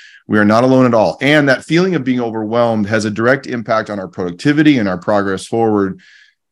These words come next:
And being overwhelmed is both related to our actions, or I should say all three things, our actions, our emotions, and our thinking.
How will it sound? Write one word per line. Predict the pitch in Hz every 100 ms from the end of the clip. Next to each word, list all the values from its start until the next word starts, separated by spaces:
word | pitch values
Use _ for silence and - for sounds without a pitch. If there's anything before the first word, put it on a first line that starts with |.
| _
And | - 147 180
being | 196 196
overwhelmed | 196 180 175 139 139 120 113 107
is | 123 117
both | 101 120 151 180
related | 240 220 190 156 131
to | 123
our | 107 -
actions, | 95 127 - 208 247
or | - 120 110
I | 110
should | - 110
say | 120
all | 110 104
three | - 143
things, | 143 92 92
our | 98 92
actions, | 110 127 - 170 165
our | 123 101
emotions, | 98 107 127 156 143 131 -
and | 123 123
our | 104
thinking. | - 127 104 82 78